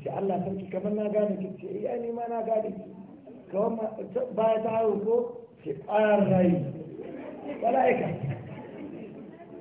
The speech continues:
Eh, mala'ika, ba ki sani. تنزل الملائكة والروح فيها.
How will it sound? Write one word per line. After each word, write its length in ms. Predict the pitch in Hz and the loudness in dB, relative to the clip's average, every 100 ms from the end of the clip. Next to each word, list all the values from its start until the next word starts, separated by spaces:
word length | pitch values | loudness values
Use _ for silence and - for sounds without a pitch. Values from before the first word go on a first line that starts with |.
| - - | -18 -14
Eh, 160 | 127 117 123 | -8 -6 -2
mala'ika, 440 | 202 247 233 - 131 | 0 2 2 0 -6
ba 160 | 131 147 | -10 -10
ki 100 | - | -2
sani. 220 | 196 - 135 - - - - - - - - - | -2 -2 -4 -12 -18 -20 -20 -20 -20 -20 -18 -4
تنزل 560 | 156 196 226 214 214 214 | 0 2 2 6 6 6
الملائكة 960 | 196 190 214 233 233 226 202 196 196 190 - - 156 | 4 6 8 8 8 6 2 4 4 4 -2 -2 4
والروح 580 | 180 190 233 214 190 | 6 6 4 2 2
فيها. 320 | - 175 170 | 2 2 2